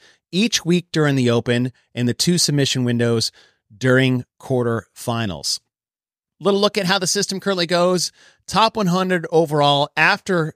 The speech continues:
each week of the Open will be recalculated. By the way, shout out to, uh, Mike Halpin and Nona Noble for putting this together for us and doing all the math we can't do, as well as building out these slides,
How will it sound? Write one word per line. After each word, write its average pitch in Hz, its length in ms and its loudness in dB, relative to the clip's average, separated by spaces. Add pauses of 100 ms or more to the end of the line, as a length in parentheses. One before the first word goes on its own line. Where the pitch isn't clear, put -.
(140)
each 202 320 -6
week 170 220 -2
of 151 80 -2
the 143 100 0
Open 143 360 -2
will 165 200 0
be 156 220 -4
recalculated. 131 800 -2
By 139 100 2
the 135 80 2
way, 120 100 0
shout 147 300 0
out 151 220 0
to, 131 400 0
uh, 104 200 -4 (440)
Mike 147 260 -2
Halpin 151 440 0
and 127 420 -2
Nona 139 340 2
Noble 135 400 2
for 123 220 -2
putting 139 320 0
this 127 180 -2
together 123 320 0
for 131 280 0
us 131 100 -2
and 117 100 -2
doing 120 180 -2
all 120 140 -2
the 110 80 -4
math 117 300 -4
we 117 80 -4
can't 117 300 -4
do, 120 180 0
as 110 120 -2
well 120 140 2
as 107 100 -2
building 113 300 -2
out 110 140 -4
these 101 160 -4
slides, 107 500 -2